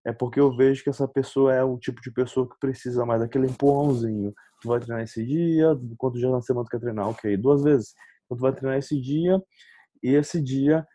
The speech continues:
e no, nos outros dias vai tentar, vai pelo menos dar, fazer uma caminhada.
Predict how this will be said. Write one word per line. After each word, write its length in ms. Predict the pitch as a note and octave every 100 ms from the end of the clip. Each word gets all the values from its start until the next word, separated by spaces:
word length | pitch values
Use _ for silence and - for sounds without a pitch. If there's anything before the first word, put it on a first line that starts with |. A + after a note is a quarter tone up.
| _
e 60 | C3
no, 400 | C3+ D3+ D3 D3+
nos 200 | C#3+ D3
outros 320 | E3 E3 F3
dias 280 | C#3+ E3+ E3+
vai 180 | D3+ E3+
tentar, 400 | E3+ D#3 D#3 D3+
vai 220 | C3+ D#3
pelo 220 | D#3 F3
menos 220 | F3+ G#3 E3+
dar, 160 | F3
fazer 180 | F3 D#3+
uma 140 | D#3+
caminhada. 560 | D#3 D#3 D#3 D#3+ A2+ F2+